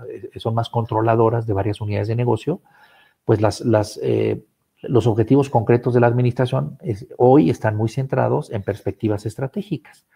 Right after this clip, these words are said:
del cuadro de mando integral, del balance scorecard o simplemente en una lógica de qué y cómo, qué y cómo, pero que evidentemente parte del modelo financiero. Entonces, el modelo financiero traducido a modelo de mercado,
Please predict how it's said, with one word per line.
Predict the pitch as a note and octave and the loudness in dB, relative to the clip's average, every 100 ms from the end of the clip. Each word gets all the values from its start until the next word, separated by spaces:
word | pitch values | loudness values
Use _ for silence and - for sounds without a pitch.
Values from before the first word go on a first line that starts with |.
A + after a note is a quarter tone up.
| _ _ _ _ _ | _ _ _ _ _
del | A2+ G#2+ | -2 -2
cuadro | - G#2+ A2 | 2 0 2
de | G#2+ | 0
mando | G2 G2 | 0 -2
integral, | A2 C3 D#3 E3+ C#3+ | -2 -2 0 0 -2
del | G2 | -6
balance | F#2+ G2 - | -6 -8 -10
scorecard | G2+ - G#2+ D#3 F#3+ | -10 -8 -6 -4 -4
o | C#3+ | -4
simplemente | C#3+ C3 D3 B2 B2 | -6 -4 -4 -4 -2
en | A#2+ | -4
una | G#2+ A#2 | -2 -2
lógica | G2+ F2+ - G#2+ - G#3 _ _ _ - | -2 -4 -8 -14 -12 -12 _ _ _ -10
de | A#2 - | -8 -6
qué | - A2+ D3 - | 0 0 0 -4
y | D3+ B2 | -4 0
cómo, | D#3+ C#3 A#2 D#3 - | 2 2 2 -4 -8
qué | - G#2 G#2 | -4 -4 -2
y | - B2 | -4 -2
cómo, | D#3 C3+ - | 2 2 0
pero | - G2 | -2 -4
que | - G#2 | -4 -6
evidentemente | F#2+ G2+ A2 A2 A2+ G#2+ B2+ | -2 -2 -2 -4 -6 -4 -6
parte | - _ A2+ A2 - D#3+ - _ _ _ - | -8 _ -2 -2 -4 -6 -6 _ _ _ -4
del | A#2 | -2
modelo | G2 G2 G2 | 0 0 -2
financiero. | - F#2+ E2+ - - _ | -4 -10 -12 -16 -20 _
Entonces, | - - G#2+ A2 G2+ | -18 -12 -10 -8 -8
el | F#2+ | -8
modelo | F2+ F#2 B2 | -6 0 0
financiero | B2+ D3 D#3 E3+ E3+ E3 | 0 -4 -2 0 0 -2
traducido | G#2+ F#2+ - G#2+ | -6 -6 -4 -6
a | |
modelo | F#2 F#2 G2+ A2 | -4 -4 -2 0
de | |
mercado, | B2 C3 D#3+ D3+ D#3+ | 0 -2 -2 -2 -2